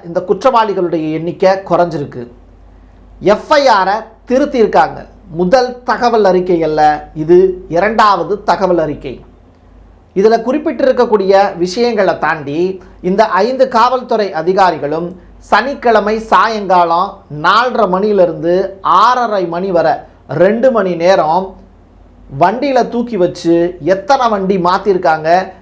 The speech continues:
யார் யாருக்கிட்ட எல்லாம் டீல் பேசியிருக்காங்க, எத்தனை டாக்டர்ஸ் இதுக்குள்ள சம்மந்தப்பட்டிருக்காங்க, என்னெல்லாம் நடந்திருக்கு அப்படிங்கிற அந்த இரண்டு மணி நேரம் நடந்ததுல சம்பவம், அதைத்தான் இந்த இன்வெஸ்டிகேஷன் ரிப்போர்ட்ல நம்ம பதிவு செய்ய போறோம்.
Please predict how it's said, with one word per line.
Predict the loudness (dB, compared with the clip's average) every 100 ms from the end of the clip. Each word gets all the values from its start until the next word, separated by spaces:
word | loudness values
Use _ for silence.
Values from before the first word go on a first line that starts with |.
| -12
யார் | 0 2 4 2
யாருக்கிட்ட | 2 0 0 -2
எல்லாம் | 0 0 -2 -2
டீல் | -2 0
பேசியிருக்காங்க, | 0 2 0 -2 -4 0 0 0 -4 -20
எத்தனை | -2 -2 0 0 0 0 -2 2
டாக்டர்ஸ் | 2 0 0 0 -2 -6
இதுக்குள்ள | -4 2 4
சம்மந்தப்பட்டிருக்காங்க, | 4 0 -2 0 -2 -2 -4 -2 -2 0 0 0 -4 -20 -20 -6
என்னெல்லாம் | -2 2 2 2 0 0
நடந்திருக்கு | -2 0 0 0 2 2 2 -2
அப்படிங்கிற | 0 0 0
அந்த | 2 2 0 -4 -4
இரண்டு | 0 0 0 0 0
மணி | 0 -4
நேரம் | 0 0 0 -2 -8 -4
நடந்ததுல | -2 0 0 0 -2
சம்பவம், | -2 0 0 -2 -8 -12 -20 -8
அதைத்தான் | -2 -2 0 0 0 -2 -8
இந்த | -4 -4 -4
இன்வெஸ்டிகேஷன் | -4 -6 -6 -8 -2 -4 -2 -8
ரிப்போர்ட்ல | -8 -8 -2 -2 0 0 -2 -2
நம்ம | -10 -2 -2 -2
பதிவு | -2 -2 -2
செய்ய | -4 -8
போறோம். | -8 -10 -12